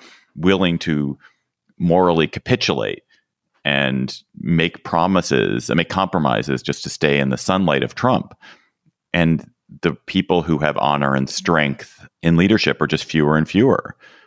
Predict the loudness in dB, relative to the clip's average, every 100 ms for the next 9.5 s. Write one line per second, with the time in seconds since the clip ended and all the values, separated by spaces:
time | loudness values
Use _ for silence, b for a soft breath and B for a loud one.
0 | b -2 2 2 0 -2 -2 -4 -8 -4
1 | -2 0 -2 -4 0 0 2 0 -2 -4
2 | -2 -2 0 0 -2 -4 -2 2 2 0
3 | 0 0 -2 -2 -6 -12 -4 -2 -2 -10
4 | _ b b _ 0 0 0 -2 0 0
5 | 2 0 0 0 0 -2 -4 -4 -4 -10
6 | -14 b b b b b -8 -4 -2 -2
7 | -6 -4 0 2 0 -2 0 2 2 -2
8 | -8 -18 -20 _ _ -4 0 0 0 2
9 | 2 2 0 0